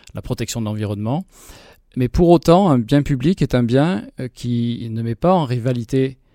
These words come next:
les différents accédants. C'est-à-dire qu'un bien commun,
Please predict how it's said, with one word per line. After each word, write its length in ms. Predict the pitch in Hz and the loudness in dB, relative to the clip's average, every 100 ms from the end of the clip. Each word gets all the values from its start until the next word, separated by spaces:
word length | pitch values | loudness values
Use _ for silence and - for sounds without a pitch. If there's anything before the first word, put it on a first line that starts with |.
| _ _ _ | _ _ _
les 140 | 107 104 | -18 -14
différents 800 | 104 - 107 104 104 98 98 101 104 | -12 -10 -10 -8 -10 -10 -12 -12 -10
accédants. 440 | - 135 113 110 _ | -6 -6 -4 -6 _
C'est-à-dire 440 | - - 110 127 - | -14 -10 -6 -6 -6
qu'un 120 | 117 | -6
bien 280 | 113 135 135 | -2 0 -2
commun, 540 | - 120 123 156 196 | -4 -4 0 0 -2